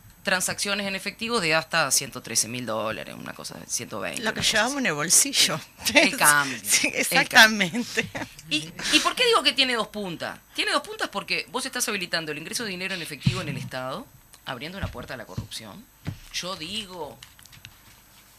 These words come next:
Speaker 1: yo estoy diciendo que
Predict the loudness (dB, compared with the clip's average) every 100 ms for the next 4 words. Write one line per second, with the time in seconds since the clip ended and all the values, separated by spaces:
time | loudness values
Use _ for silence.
0 | -20 -20 -20 -20 -8 -6 -2 0 0 0
1 | -6 -4 -2 -2 -2 0 -2 -2 -10 -20
2 | -20 -20 -18 -18 2 4 4 -8 -20 -20
3 | -20 -20 -20 -16 -10